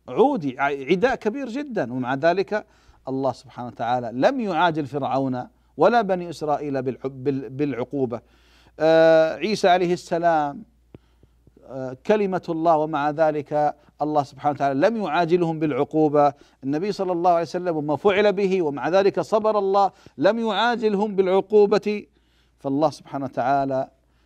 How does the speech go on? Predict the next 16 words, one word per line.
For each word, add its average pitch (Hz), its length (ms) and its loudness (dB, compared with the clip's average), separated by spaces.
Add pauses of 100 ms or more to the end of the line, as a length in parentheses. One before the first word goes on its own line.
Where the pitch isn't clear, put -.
(220)
ك-، - 40 -12
يعني 117 420 -12
سبحانه 135 420 -10
وتعالى 117 320 -10
صبور، 117 560 -10 (680)
لعل 156 380 -2
بني 135 380 -4
آدم 120 220 -8 (440)
أن 165 400 -4 (100)
يتوبوا، 147 680 -2
أن 185 120 -2
يستغفروا، 143 760 -4
أن، 175 160 -6
أن، 180 160 -8 (120)
أن، 185 260 -8 (460)
وهذه 156 560 -8